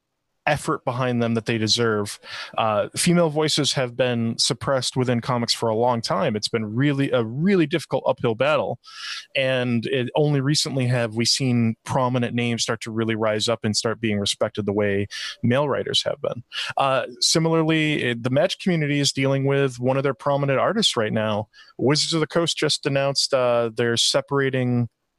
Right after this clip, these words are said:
they're severing their relationship with Noah Bradley, who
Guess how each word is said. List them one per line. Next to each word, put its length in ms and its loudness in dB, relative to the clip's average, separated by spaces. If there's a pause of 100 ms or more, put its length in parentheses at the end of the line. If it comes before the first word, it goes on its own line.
(360)
they're 100 0
severing 400 2
their 120 2
relationship 540 0
with 160 0
Noah 260 2
Bradley, 600 0
who 500 2